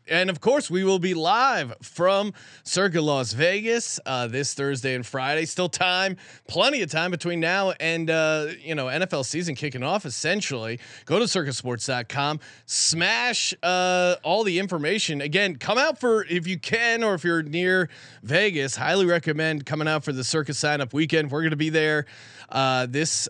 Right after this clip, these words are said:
August twenty-fourth, A K A Thursday, A K A Ryan's birthday,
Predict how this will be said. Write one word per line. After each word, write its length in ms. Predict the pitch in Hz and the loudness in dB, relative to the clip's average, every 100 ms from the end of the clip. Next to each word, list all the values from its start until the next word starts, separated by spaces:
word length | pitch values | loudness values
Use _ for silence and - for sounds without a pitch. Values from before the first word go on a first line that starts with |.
| - | -4
August 460 | 131 151 160 - - | -2 0 0 -4 -4
twenty-fourth, 760 | 147 160 147 143 180 147 139 | -4 -2 -4 0 2 2 -2
A 160 | 127 135 | -4 -2
K 240 | 156 143 | 0 -2
A 20 | |
Thursday, 540 | 117 180 175 156 165 151 | 0 0 2 2 2 2
A 20 | |
K 180 | 151 127 | 2 0
A 40 | |
Ryan's 400 | 135 143 135 107 | 2 2 0 -2
birthday, 540 | 170 185 - 180 165 | 2 2 2 2 2